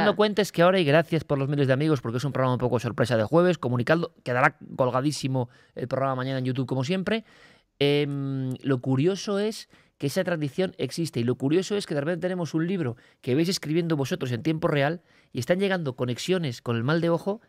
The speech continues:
vivo, creencia, hoy,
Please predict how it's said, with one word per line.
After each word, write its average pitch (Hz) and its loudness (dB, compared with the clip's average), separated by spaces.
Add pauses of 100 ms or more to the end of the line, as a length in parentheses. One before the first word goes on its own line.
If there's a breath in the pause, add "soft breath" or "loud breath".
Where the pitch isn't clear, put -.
(140)
vivo, 233 2 (500)
creencia, 180 -2 (340)
hoy, 180 2